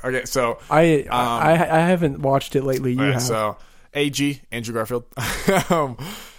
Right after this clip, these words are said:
Speaker 1: uh, this Peter Parker, uh, pretty much along the same, or it's another origin one, of course. Um, he goes on and, oh my gosh, I'm blanking out. Okay, no, no,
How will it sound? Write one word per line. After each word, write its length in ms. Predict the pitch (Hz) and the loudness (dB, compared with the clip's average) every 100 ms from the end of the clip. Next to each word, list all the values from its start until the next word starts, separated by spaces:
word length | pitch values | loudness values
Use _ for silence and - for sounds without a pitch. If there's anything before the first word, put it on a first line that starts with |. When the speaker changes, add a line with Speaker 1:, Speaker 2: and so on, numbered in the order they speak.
| - - - | -20 -20 -10
Speaker 1:
uh, 280 | 113 113 110 | -2 0 0
this 240 | 110 135 - | -2 -4 -2
Peter 200 | 135 120 | -4 0
Parker, 520 | 123 123 127 123 - - - | 0 0 0 -2 -4 -16 -16
uh, 540 | 117 113 107 104 104 101 - _ _ _ _ _ | -8 -4 -2 -2 -2 -6 -10 _ _ _ _ _
pretty 440 | - - 220 214 196 | -8 -4 0 0 0
much 440 | 175 165 - - 143 | 0 0 -2 -6 -4
along 260 | 143 143 | -4 -4
the 60 | 131 | -4
same, 280 | 147 139 135 | -4 -4 -2
or 160 | 135 | -4
it's 140 | 127 139 | -4 -4
another 160 | 139 | -4
origin 420 | 135 135 131 135 127 | 0 -2 -2 -4 -2
one, 300 | 123 131 - | -2 -4 -10
of 120 | 113 | -12
course. 460 | - 123 127 - - - | -4 -2 -2 -6 -10 -10
Um, 560 | 104 101 101 98 98 - - _ _ _ _ _ | -6 -4 -4 -6 -12 -16 -20 _ _ _ _ _
he 240 | - 139 | -6 -4
goes 300 | 139 139 127 | 0 0 0
on 600 | - 120 120 120 120 117 - - | -4 -2 0 0 -2 -6 -10 -10
and, 440 | 113 107 107 107 - _ _ _ 120 | -8 -6 -6 -8 -14 _ _ _ -4
oh 140 | 127 | -2
my 140 | 123 | -2
gosh, 120 | 113 - | -4 -4
I'm 200 | 113 107 | -6 -6
blanking 380 | 107 117 110 110 | -6 -6 -6 -6
out. 240 | 98 92 147 | -6 -4 0
Okay, 140 | 160 | 0
no, 140 | 160 | 2
no, 80 | 151 | 0